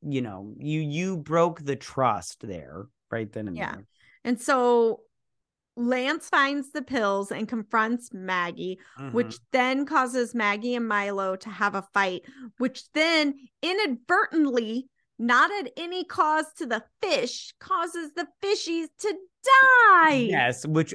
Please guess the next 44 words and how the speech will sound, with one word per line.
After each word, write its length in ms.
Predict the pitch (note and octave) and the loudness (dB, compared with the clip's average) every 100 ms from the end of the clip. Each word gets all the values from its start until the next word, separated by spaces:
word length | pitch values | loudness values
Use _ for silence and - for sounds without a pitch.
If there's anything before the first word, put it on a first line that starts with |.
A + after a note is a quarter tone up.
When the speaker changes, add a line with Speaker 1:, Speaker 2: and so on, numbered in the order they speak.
| D#3 | -8
Speaker 1:
can 140 | E3+ E3+ | -4 0
I 160 | F3+ | 0
just 200 | F#3+ G3 | -2 -4
say 80 | E3+ | -4
right 160 | D3+ C3+ | -2 -2
now, 360 | C3 B2 - - | -2 -2 -4 0
I 260 | C#3+ D#3+ | 2 2
laughed 640 | D#3 C3 A2 A#2+ D3 - - - | 0 -4 -4 -4 -8 -10 -10 -8
at 160 | D3+ | -4
this 260 | E3 D#3+ - | -2 -2 -4
scene. 280 | E3+ F3 F3 | -6 -4 -2
I 100 | C#3+ | -2
don't 140 | C#3 | -2
know 80 | C#3 | 0
how 160 | C#3 | 0
you 220 | C3+ C3+ C3 | 0 -2 -2
felt 260 | D3 C#3 | -4 -2
about 240 | D3 D3 D3+ | -2 -2 -2
it, 80 | |
because 340 | C#3+ C#3 D#3 C#3+ _ _ | -6 -4 -4 -4 _ _
she 200 | - F#3 | -6 -4
walks 380 | D#3 F3 F#3 - | 0 0 -2 -4
in, 80 | D#3 | -4
she's 160 | B2+ A#2 | -6 -10
like, 140 | - - - - | -12 -18 -16 0
"Oh, 240 | G#3 G3 | 2 4
shit," 280 | E3 - G3 | 2 0 -2
and 80 | C#3 | -2
the 40 | |
fish 240 | B2+ D3+ - | -4 -4 -2
are, 60 | C#3 | -2
like, 220 | B2 B2+ | -2 -2
in 80 | C3+ | -4
the 60 | |
bags 320 | A2+ G#2+ A2+ B2 | 0 -2 0 0
all 180 | A2+ | 0
dead 300 | A#2 A2+ A2 | 0 -2 0
and 80 | C3 | 0
everything. 420 | C#3 D3+ E3+ E3 D#3+ | -4 -4 -4 -4 -2
And 80 | D3+ | -2
I 120 | D3+ | 0
love 240 | D3 E3+ | 0 0
how 180 | G3 G#3 | 0 -2
she, 320 | - F3+ D#3 | -4 -4 -6